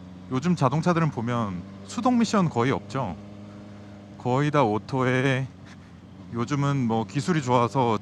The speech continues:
꽤 수준 높은 자율주행도 구현이 되고, 뭐 심지어 주차까지 알아서 해주는 차량들도 있죠.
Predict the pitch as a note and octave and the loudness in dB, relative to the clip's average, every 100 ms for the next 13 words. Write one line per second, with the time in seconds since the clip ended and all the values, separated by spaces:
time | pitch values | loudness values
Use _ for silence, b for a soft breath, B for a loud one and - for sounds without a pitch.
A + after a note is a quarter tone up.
0 | G2 E3+ G3 G3 - F#3 F3 A#2 - D3 | -4 -6 -2 -2 -2 0 2 2 0 0
1 | B2+ B2 C3+ A#2 C3 B2 A#2 B2 G#2+ A2+ | 4 4 4 2 2 2 2 0 0 2
2 | A#2+ B2 A2 G2+ A2 A#2+ G2 - - - | 2 2 0 0 0 0 -2 -8 -18 -20
3 | - - - - - - - - B B | -20 -20 -18 -18 -16 -16 -16 -16 B B
4 | B B - G2+ A3 A#3+ G3 - - B3 | B B -8 0 4 4 4 2 2 4
5 | A#3+ F#3+ B2 B2+ C3+ C3+ C#3+ D#3 D3 F3 | 6 6 8 8 6 2 4 0 4 4
6 | E3+ D#3 C#3+ B2+ G2 - G2 F#2 | 4 2 2 0 -2 -2 -2 -2